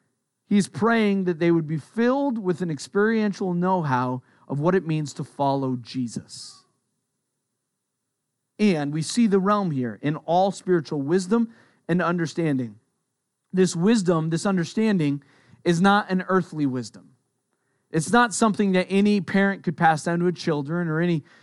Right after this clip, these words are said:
uh, uh, ruler could give to a citizen or one person to another, but it's a spiritual wisdom. It has its source in God. It comes to those who know Jesus Christ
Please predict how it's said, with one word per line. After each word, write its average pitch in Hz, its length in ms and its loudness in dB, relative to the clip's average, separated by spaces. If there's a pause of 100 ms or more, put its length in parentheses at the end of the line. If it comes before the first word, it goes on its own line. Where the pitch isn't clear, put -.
(180)
uh, 135 300 2 (260)
uh, 139 320 0
ruler 208 500 6
could 180 220 -2
give 175 200 2
to 180 140 0
a 165 40 0
citizen 170 760 -2 (340)
or 175 140 2
one 190 220 2
person 185 400 -2
to 180 120 -4
another, 185 340 0
but 151 340 0
it's 170 240 -4
a 170 100 0
spiritual 240 880 -4
wisdom. 113 440 -10 (320)
It 185 120 2
has 202 260 2
its 190 200 0
source 214 760 -4 (320)
in 214 240 4
God. 196 540 0 (1200)
It - 340 -2
comes 247 460 2
to 202 120 0
those 202 440 2
who 202 160 0
know 214 340 2
Jesus 175 500 -4
Christ 143 460 -2